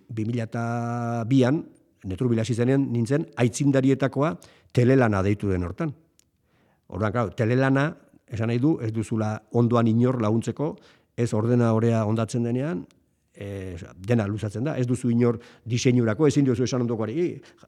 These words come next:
mugituko jazu orrialdea, edo mugitu jazu argazki hemendik," edo, orduan esaten duzu, "Errexena, beti hemen, <laughs> beti hola." Eta bueno, eh, badirudi, eh,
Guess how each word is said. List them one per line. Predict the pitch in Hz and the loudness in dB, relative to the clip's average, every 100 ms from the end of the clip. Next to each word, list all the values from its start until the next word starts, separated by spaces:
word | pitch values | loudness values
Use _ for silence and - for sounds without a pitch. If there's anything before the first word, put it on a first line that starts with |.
| _ | _
mugituko | 120 127 165 165 | -4 -4 -2 -4
jazu | 165 160 170 | -4 -2 -4
orrialdea, | 160 165 160 160 156 156 160 151 160 | -2 -4 -6 -6 -8 -10 -12 -12 -10
edo | 151 | -4
mugitu | 135 147 151 | -4 -2 -4
jazu | 139 156 147 143 139 - | -6 -6 -4 -4 -8 -14
argazki | - 127 147 - 143 | -8 -4 -4 -4 -2
hemendik," | 147 151 151 | -2 -2 -4
edo, | 120 110 107 127 - _ _ | -4 -8 -10 -14 -20 _ _
orduan | 196 101 101 | -16 -12 -10
esaten | 85 80 | -10 -12
duzu, | 76 - _ - | -14 -16 _ -8
"Errexena, | 113 98 82 73 - _ _ _ _ | -4 -4 -6 -12 -20 _ _ _ _
beti | - 87 123 120 107 | -18 -2 -2 0 0
hemen, | 110 147 180 - _ _ _ | 2 0 -2 -10 _ _ _
<laughs> | _ _ _ _ | _ _ _ _
beti | 127 117 139 | -2 2 4
hola." | 135 120 104 - - - - - | 4 2 0 -8 -18 -18 -18 -8
Eta | 101 | -2
bueno, | 113 113 - _ _ _ | 0 0 -4 _ _ _
eh, | 78 80 82 82 | -14 -12 -12 -10
badirudi, | 85 95 98 101 110 | -8 -6 -6 -6 -6
eh, | 107 - - 80 - 120 117 123 | -8 -14 -18 -20 -20 -20 -20 -20